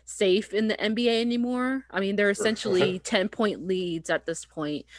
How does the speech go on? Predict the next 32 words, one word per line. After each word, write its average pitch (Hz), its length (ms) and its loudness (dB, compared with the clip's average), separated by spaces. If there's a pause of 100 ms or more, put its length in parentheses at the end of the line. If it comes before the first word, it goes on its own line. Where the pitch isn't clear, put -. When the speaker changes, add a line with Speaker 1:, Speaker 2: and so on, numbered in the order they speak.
(120)
Speaker 1:
um, 196 300 2
just 220 200 2
based 208 240 4
on 190 140 2
freedom 190 320 0
of 175 140 -2
movement 170 480 -4
and 165 120 -6
everything 156 460 -6
else. 143 440 -8 (260)
But 190 300 6 (420)
with 233 220 6
that 254 180 8
in 262 100 4
mind, 240 320 4
I'm, 233 540 4 (380)
I'm 269 200 6
excited 262 580 4
that 247 220 6
for 247 120 2
once 214 360 0
the 220 120 2
Rockets 208 480 2
came 220 640 -2
away 190 540 4
with 175 420 2
getting 180 480 2
a 170 560 2 (240)
victory 254 560 4
after, 185 680 2 (580)
you 214 100 0
know, 180 160 2